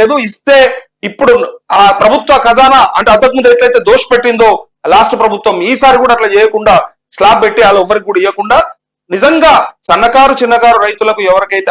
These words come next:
అవసరమవుతుందో, పెట్టుబడి ఎవరైతే పెట్టుకోగలుగుతూ పెట్టుకుంటారో, ఆ పెట్టుబడి వ్యవసాయం మీద పెడతారో వాళ్ళకు మాత్రమే ఇయ్యాలని చెప్పేసి అన్నారు. అన్నట్టుగానే చేస్తే మూడు వందల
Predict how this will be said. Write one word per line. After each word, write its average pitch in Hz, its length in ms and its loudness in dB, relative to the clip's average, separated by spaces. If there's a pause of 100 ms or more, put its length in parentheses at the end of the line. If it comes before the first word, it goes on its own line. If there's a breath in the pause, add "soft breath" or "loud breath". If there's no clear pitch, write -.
అవసరమవుతుందో, 202 640 -2 (180)
పెట్టుబడి 214 380 -2 (100)
ఎవరైతే 190 280 -2 (100)
పెట్టుకోగలుగుతూ 165 580 -6 (100)
పెట్టుకుంటారో, 190 480 -4 (420)
ఆ 190 140 2 (100)
పెట్టుబడి 254 380 0
వ్యవసాయం 269 380 2
మీద 269 180 2
పెడతారో 214 320 -2 (360)
వాళ్ళకు 208 360 0
మాత్రమే 202 300 -4
ఇయ్యాలని 180 300 -2
చెప్పేసి 175 380 -6 (420)
అన్నారు. 214 340 2 (200)
అన్నట్టుగానే 247 640 2 (360)
చేస్తే 269 400 2
మూడు 247 140 4
వందల 254 180 4